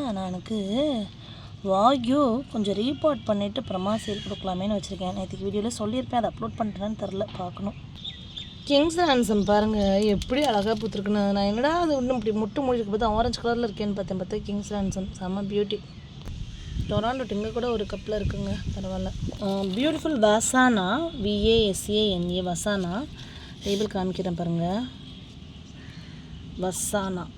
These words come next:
எப்படி இருக்கு பார்த்தீங்களா? லேபிள் கரெக்டா பண்ணியிருக்கோமான்னு செக் பண்ணிக்கணும் அப்பப்போ. வசானா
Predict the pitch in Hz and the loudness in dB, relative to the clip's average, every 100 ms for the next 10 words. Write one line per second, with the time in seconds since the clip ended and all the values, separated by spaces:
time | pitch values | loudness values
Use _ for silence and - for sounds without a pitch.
0 | - 185 190 180 - 180 180 180 175 - | -10 -4 -4 -6 -6 -2 0 0 -2 -6
1 | - - - - 196 180 185 190 180 160 | -12 -12 -14 -6 0 2 2 0 -2 -4
2 | 190 180 185 175 180 180 180 185 170 - | -4 -2 -2 -2 0 0 2 0 -2 -2
3 | 180 170 170 165 175 160 180 - - - | -2 0 0 0 -2 -2 -2 -4 -12 -10
4 | 208 196 196 196 - 214 208 202 | -2 0 0 -2 -2 2 2 2